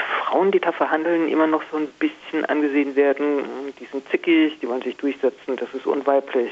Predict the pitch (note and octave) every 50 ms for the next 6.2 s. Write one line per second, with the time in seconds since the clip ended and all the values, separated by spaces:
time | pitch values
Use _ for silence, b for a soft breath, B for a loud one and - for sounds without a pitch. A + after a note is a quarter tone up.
0 | - - - - - - B2 B2+ B2+ - - - - C#3 B2 B2 B2 B B B
1 | B B B B B B A#2+ - - - _ _ _ _ - - B2+ A#2+ - C#3+
2 | D#3+ E3 - - - B2+ D3 - - C3 D3+ C#3+ C#3+ C#3+ - - - - C#3+ C3+
3 | C3 - - - C3 D3 D3 D3 D3 D3 C#3+ C3+ - - - - - _ _ _
4 | - - - C#3+ C#3+ C#3 - C#3 D3 C#3+ C#3 C3+ - - - - - - - _
5 | - - - - - - - C3+ B2+ D3 D3 D3 C#3 B2+ - B2+ C3 C3 C3+ C3
6 | - - B2+ B2